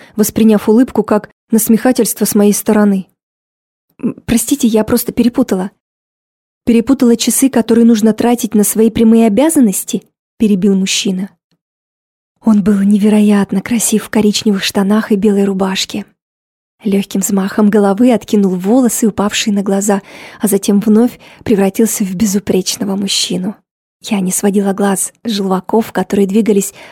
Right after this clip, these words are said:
по моей вине. Себастьян злился,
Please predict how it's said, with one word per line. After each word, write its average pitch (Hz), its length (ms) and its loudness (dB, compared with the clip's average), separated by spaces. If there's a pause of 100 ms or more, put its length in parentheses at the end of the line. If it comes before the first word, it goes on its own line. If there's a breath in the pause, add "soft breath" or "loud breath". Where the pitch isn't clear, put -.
(100)
по 190 100 -4
моей 185 340 -2
вине. 185 400 -2 (260)
Себастьян 196 500 -2
злился, 208 600 2